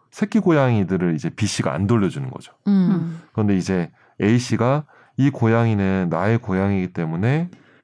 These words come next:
Speaker 1: 이 새끼 고양이도 이제 내 고양이다."
Speaker 2: 음.
Speaker 1: 근데 정확히는 이게 새끼 고양이, 내 고양이라고 해야 되나? 그러니까 어쨌든, 그러니까 원래 고양이가, 어,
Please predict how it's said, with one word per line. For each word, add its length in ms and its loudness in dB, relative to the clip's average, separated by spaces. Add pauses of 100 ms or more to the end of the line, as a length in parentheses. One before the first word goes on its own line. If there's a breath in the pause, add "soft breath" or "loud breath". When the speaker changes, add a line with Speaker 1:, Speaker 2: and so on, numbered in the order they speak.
(120)
Speaker 1:
이 100 0
새끼 280 0
고양이도 760 0
이제 160 -4
내 120 0
고양이다." 920 -2
Speaker 2:
음. 180 -8 (600 loud breath)
Speaker 1:
근데 140 -6
정확히는 520 -2
이게 200 0
새끼 280 -10
고양이, 340 -2
내 180 -2
고양이라고 440 -8
해야 80 -12
되나? 200 -14
그러니까 280 -10
어쨌든, 420 -2 (180 soft breath)
그러니까 300 -6 (300 loud breath)
원래 340 2
고양이가, 800 0 (460)
어, 1000 -4